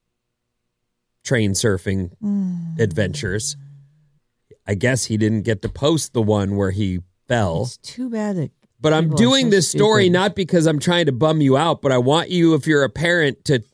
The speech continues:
Speaker 1: pay close attention. If your kid is saying anything about train surfing, posting anything remotely looking like train surfing, this is something you need to talk to them about. This is not safe.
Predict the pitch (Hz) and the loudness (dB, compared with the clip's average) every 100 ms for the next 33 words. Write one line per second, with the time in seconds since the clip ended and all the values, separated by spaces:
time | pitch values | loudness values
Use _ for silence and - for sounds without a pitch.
0 | - 175 165 - 175 214 190 - 175 202 | -6 -2 -2 0 0 2 0 0 -2 0
1 | 147 110 98 - - 117 127 131 - 208 | 0 0 -2 -8 -8 -6 -6 -8 -4 -2
2 | 202 160 180 165 139 165 214 226 185 156 | 0 0 0 2 0 0 2 2 2 2
3 | 135 120 113 - 160 165 156 175 160 160 | 2 0 -2 -4 -2 0 0 -2 0 0
4 | 151 147 - _ - 175 175 170 156 165 | 0 -2 -8 _ -2 -2 0 -2 -4 -2
5 | 190 208 202 196 165 151 139 147 175 160 | 0 2 0 0 2 2 2 4 2 2
6 | 170 151 135 - 180 170 170 156 160 151 | 2 4 2 2 0 2 2 2 2 -2
7 | - _ _ _ _ _ _ _ - 185 | -6 _ _ _ _ _ _ _ -2 0
8 | 170 160 - 170 160 170 160 151 143 - | 2 0 2 2 2 2 2 2 -2 -8
9 | _ _ _ _ _ _ 110 - 131 170 | _ _ _ _ _ _ -20 -12 -2 0
10 | 208 202 - 170 127 135 131 131 139 143 | 2 2 2 0 0 0 2 4 2 0
11 | 120 135 127 123 107 101 95 90 80 - | -2 0 -2 -2 -2 0 0 -2 -6 -10
12 | _ _ _ _ _ 170 180 147 147 156 | _ _ _ _ _ -10 -4 0 0 0
13 | - 147 117 - - | 0 0 0 -2 -14